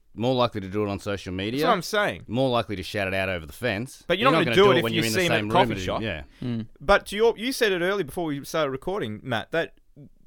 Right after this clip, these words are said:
Speaker 2: why, why with social media, it's so, it's such a massive part of our lives and, and society now. Why, why can't these platforms verify people before you u-,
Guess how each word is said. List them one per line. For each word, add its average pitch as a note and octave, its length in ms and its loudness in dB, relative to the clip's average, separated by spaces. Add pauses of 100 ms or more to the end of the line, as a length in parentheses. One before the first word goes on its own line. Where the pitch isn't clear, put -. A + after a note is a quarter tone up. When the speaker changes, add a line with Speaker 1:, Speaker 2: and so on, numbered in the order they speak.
(120)
Speaker 2:
why, G3+ 520 0 (320)
why G3 360 0
with A3+ 280 -10
social C#4 380 0
media, F#3 360 -4
it's - 180 -8
so, G3 500 0 (540)
it's - 160 -6
such A#3+ 200 -4
a A#3+ 80 2
massive F3 560 -4
part C#3+ 240 2
of C#3 80 -4
our B2+ 160 2
lives A#2+ 380 0
and, A2+ 200 -12
and A2+ 360 -6
society B2+ 560 -2
now. G2 140 -4
Why, G3 560 -4 (680)
why B3+ 640 0
can't F3+ 480 0 (360)
these D#3 300 -2
platforms C3+ 640 -4
verify C3 640 0
people A2+ 320 -8
before A2+ 420 -8
you A2 160 -8
u-, A2+ 240 -10